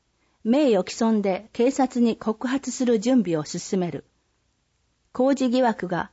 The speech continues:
あたかも駅南開発株式会社の問題のように言われているが、実際の当事者は管理組合法人であり、告発も含めて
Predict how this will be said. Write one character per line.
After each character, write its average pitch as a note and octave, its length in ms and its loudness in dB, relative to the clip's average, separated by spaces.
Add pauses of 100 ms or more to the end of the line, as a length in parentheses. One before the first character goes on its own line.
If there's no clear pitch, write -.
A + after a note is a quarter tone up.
(160)
あ - 140 -2
た C4+ 140 0
か F#3+ 160 0
も E3+ 220 -2
駅 D4 280 0
南 C4+ 360 4
開 B3+ 200 2
発 B3 280 -6
株 A#3 240 0
式 A#3+ 260 -8
会 A#3 160 2
社 G3 160 -6
の E3+ 140 -2
問 G3 220 2
題 A3 200 2
の G#3 140 0
よ G3 140 0
う E3 40 -2
に D#3 140 0
言 F3 100 2
わ G3+ 80 2
れ F#3+ 120 -2
て F#3 160 -4
い F3+ 100 -2
る F3+ 80 -4
が、 - 180 -12 (640)
実 A3 160 0
際 C#4 300 2
の C4 160 4
当 C4 240 0
事 A#3+ 100 -2
者 F3+ 220 -6
は E3 180 -8 (400)
管 C#4 300 4
理 C#4 100 2
組 C4 300 4
合 A3+ 180 2
法 B3 220 2
人 F3+ 240 0
で E3 120 -2
あ D#3 120 -4
り、 - 180 -8 (360)
告 A3+ 260 -2
発 C4 260 -2
も B3+ 140 4
含 A#3 280 0
め G#3 120 0
て - 260 -6